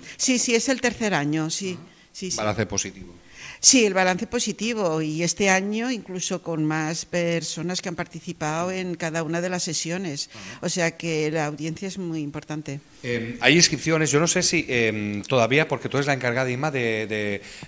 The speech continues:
Speaker 2: de impartir, ¿no? estos, estas sesiones, estas, estos talleres en la escuela. Eh, todavía si hay gente, aunque ya esté en marcha, eh, ¿pueden inscribirse para, para engancharse ahora a esta escuela?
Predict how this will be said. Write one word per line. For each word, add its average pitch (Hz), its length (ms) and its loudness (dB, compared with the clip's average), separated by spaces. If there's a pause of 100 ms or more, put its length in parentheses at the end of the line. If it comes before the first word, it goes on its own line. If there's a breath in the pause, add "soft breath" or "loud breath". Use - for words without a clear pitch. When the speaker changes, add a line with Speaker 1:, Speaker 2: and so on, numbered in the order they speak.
Speaker 2:
de 101 560 -6 (100)
impartir, 110 480 -4
¿no? 135 140 -4
estos, 107 340 -4
estas 113 240 0
sesiones, 127 540 0
estas, 110 540 0
estos 120 300 -6
talleres 117 300 2
en 113 60 -2
la 107 60 -2
escuela. 127 340 4 (340 loud breath)
Eh, 127 100 2
todavía 147 400 8
si 165 140 4
hay 151 80 6
gente, 180 400 2 (240 loud breath)
aunque 123 220 2
ya 127 80 6
esté 156 140 4
en 135 60 2
marcha, 139 460 4 (220 loud breath)
eh, 117 120 0
¿pueden 131 420 4
inscribirse 143 800 2
para, 113 600 4 (200 loud breath)
para 113 140 2
engancharse 107 580 4
ahora 110 220 4
a 131 40 2
esta 117 160 -2
escuela? 123 320 -2